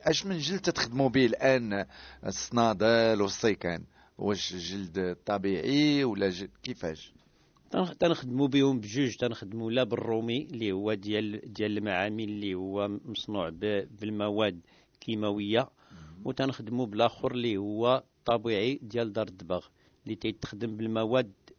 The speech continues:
Speaker 2: بلديه.
Speaker 1: بحالاش؟
Speaker 2: بحالاش اسيدي اللي هو المكونات تاعهم هادوك، هادوك البرودوي اللي تيديروا الناس في دار الدباغ، تيديروا،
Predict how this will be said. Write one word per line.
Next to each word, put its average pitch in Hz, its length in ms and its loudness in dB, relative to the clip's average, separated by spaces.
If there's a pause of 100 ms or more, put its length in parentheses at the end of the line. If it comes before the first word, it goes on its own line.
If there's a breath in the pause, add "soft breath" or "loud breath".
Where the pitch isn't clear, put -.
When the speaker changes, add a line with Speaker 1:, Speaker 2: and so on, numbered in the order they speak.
(440)
Speaker 2:
بلديه. 107 600 -4 (500)
Speaker 1:
بحالاش؟ 82 320 -20 (380 soft breath)
Speaker 2:
بحالاش 151 420 2
اسيدي 147 360 -2
اللي 139 240 2
هو 110 160 0
المكونات 123 720 -2
تاعهم 110 380 0
هادوك، 113 280 -4
هادوك 113 640 0
البرودوي 110 720 0
اللي 113 100 0
تيديروا 107 460 -2
الناس 107 220 -4
في 107 60 -16
دار 104 140 -2
الدباغ، 95 380 -2
تيديروا، 107 640 -2